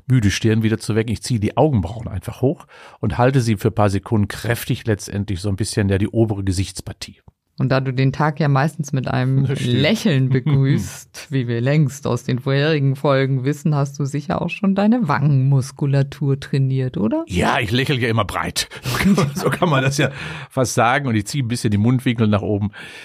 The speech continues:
Speaker 1: um mich am Morgen zu begrüßen. Ja, aber es ist wirklich kein Scherz. Also ich lache wirklich morgens mich immer an.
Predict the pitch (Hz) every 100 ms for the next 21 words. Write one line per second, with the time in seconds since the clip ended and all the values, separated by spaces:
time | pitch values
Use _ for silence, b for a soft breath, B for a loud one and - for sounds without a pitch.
0 | B - 110 101 107 101 98 101 - 87
1 | 90 95 90 101 - 110 117 139 160 156
2 | 190 - 127 120 95 - 98 92 127 113
3 | 117 101 - B B B 104 101 113 -
4 | 101 101 95 98 110